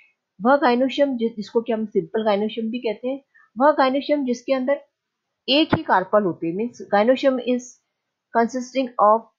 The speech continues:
a single carpel, और इसको हम monocarpellary भी कहेंगे इसके अंदर। तो,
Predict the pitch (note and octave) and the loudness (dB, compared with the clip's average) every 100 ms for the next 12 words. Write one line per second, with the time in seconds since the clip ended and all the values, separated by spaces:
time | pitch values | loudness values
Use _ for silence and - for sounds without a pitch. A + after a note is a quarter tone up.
0 | _ A#3 A3+ C#4+ C#4+ C#4 - F3+ F3+ G#3+ | _ -8 -2 0 2 2 2 0 0 -4
1 | B3+ _ _ _ _ _ _ - G3+ G3 | -6 _ _ _ _ _ _ -4 2 2
2 | - - A3 - A#3 A3+ G3 G#3+ A3+ G3+ | 0 -8 -6 0 0 2 0 0 2 0
3 | F#3+ G3+ G3+ A3+ B3 B3+ A3 A#3+ A#3 A#3+ | -2 -4 -4 -2 -2 -2 0 0 0 -4
4 | A3+ B3+ B3+ _ _ _ - A#3+ B3 | -4 -4 -8 _ _ _ -2 0 2